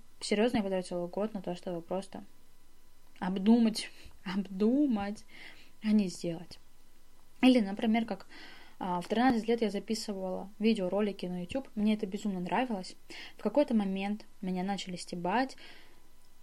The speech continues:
и, господи, я с этим, честно, не справилась. В тринадцать лет, в принципе, справиться с тем, что тебя стебут кто-то или что-то, очень тяжело. Я бросила эту идею,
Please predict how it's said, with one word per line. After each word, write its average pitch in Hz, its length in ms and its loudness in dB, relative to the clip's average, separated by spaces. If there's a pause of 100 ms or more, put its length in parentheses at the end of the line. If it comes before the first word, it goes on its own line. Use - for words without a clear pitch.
(160)
и, 240 460 8 (680)
господи, 214 500 -2 (140)
я 247 340 4
с - 80 -4
этим, 233 220 6
честно, 247 220 0
не 208 100 2
справилась. 233 540 4
В - 60 -12
тринадцать 220 420 0
лет, 220 160 2
в - 80 -14
принципе, 214 360 2
справиться 196 460 2
с 185 60 -8
тем, 196 200 -4
что 185 160 -8
тебя 190 460 0
стебут 185 580 -6 (180)
кто-то 208 380 0
или 175 160 -2
что-то, 247 480 2 (600)
очень 262 280 4
тяжело. 202 440 -2 (240)
Я 226 160 0
бросила 240 340 4
эту 208 160 0
идею, 220 420 4